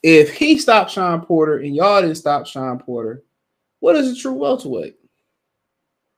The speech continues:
You see how they throw these little dividers in here? "Oh, you know, he ain't this, and he beat Errol Spence. Oh, you know, Errol Spence was faded, and he didn't beat us at our prime." Well, you niggas didn't fight in your prime. You got beat by old ass Manny fucking Pacquiao.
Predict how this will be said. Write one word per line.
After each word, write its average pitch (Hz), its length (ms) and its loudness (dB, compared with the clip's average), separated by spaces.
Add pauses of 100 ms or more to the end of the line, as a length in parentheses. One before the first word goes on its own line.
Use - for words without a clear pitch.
(380)
You 196 80 -6
see 214 140 2
how 226 160 6
they 220 140 2
throw 220 200 0
these 208 220 -4
little 202 200 0
dividers 190 520 -2
in 196 140 -4
here? 190 120 -4
"Oh, 135 120 0
you 165 100 -4
know, 143 140 -4
he 180 200 -4
ain't 156 200 -6
this, 208 220 -4
and 156 220 -8 (200)
he 214 160 -4
beat 214 180 -2
Errol 208 220 2
Spence. 208 320 -4
Oh, 196 100 2
you 220 100 -2
know, 170 140 0
Errol 185 200 2
Spence 262 300 -8
was 135 120 -16
faded, 165 420 0
and 131 240 -6 (180)
he 285 100 -4
didn't 185 160 -2
beat 185 140 -2
us 220 180 2
at 170 160 -2
our 214 140 0
prime." 220 460 -2
Well, 320 220 -4
you 320 200 -2
niggas 247 280 -4
didn't 233 180 -6
fight 220 200 -2
in 196 60 -8
your 160 120 -2
prime. 151 320 -6
You 233 60 -10
got 180 220 0
beat 175 160 -12
by 156 160 0
old 175 260 -4
ass 175 260 -2
Manny 175 220 -4
fucking 175 320 -4
Pacquiao. 110 500 -8